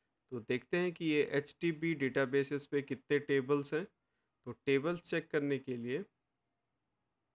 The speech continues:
टाइप करना है show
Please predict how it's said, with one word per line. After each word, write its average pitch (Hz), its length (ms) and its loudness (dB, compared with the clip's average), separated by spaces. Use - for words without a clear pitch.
टाइप 139 240 -2
करना 127 280 0
है 151 240 -6
show 156 500 2